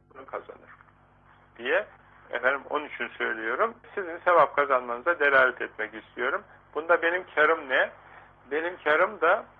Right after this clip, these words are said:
efendim, tam sizin aldığınız sevap kadar sevap almak. Sizden bir şey eksilmeyecek ama Allah size sevap kazandırdığım için sizin sevabınız kadar da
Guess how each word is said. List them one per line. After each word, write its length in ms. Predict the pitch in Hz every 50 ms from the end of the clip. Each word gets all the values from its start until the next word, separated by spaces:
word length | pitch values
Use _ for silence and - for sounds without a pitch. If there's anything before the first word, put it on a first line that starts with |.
| - _ _ _ - -
efendim, 420 | 143 143 139 139 135 151 175 175 156 - _ _ - 120 120 117 113 - _ _ _ _ _ _ _ -
tam 280 | - 175 202 208 202 - - -
sizin 300 | 170 151 156 156 147 -
aldığınız 640 | - 151 151 151 147 147 151 151 151 147 135 120 - - - -
sevap 340 | 147 156 175 190 185 185
kadar 280 | - 143 143 170 185 180 - -
sevap 280 | 139 135 120 107 -
almak. 300 | 104 101 95 90 92 - - _ _ _ _ _ _ _ _ _ _ _ _ _ _ _ _ _ _ - -
Sizden 300 | 127 127 156 160 160 160
bir 60 | -
şey 220 | - 185 185 -
eksilmeyecek 680 | 175 - - - 214 208 202 196 190 165 - 240 277 277 - - - - _ - -
ama 200 | 175 180 175 165
Allah 380 | 151 156 160 156 160 156 156 -
size 340 | - 165 170 180 190 175 - - -
sevap 340 | 156 160 170 185 180 180 -
kazandırdığım 920 | 151 147 139 143 139 139 139 139 143 131 127 131 - 139 151 170 190 190
için 480 | 170 - 139 - - - 214 247 240 - - - - - - - _ _ _ _ -
sizin 340 | 160 160 170 196 220 208 185 -
sevabınız 760 | - 165 160 165 165 160 156 156 151 160 165 190 220 233 - - -
kadar 540 | - 156 156 151 165 190 220 214 196 - -
da 260 | 180 208 240 247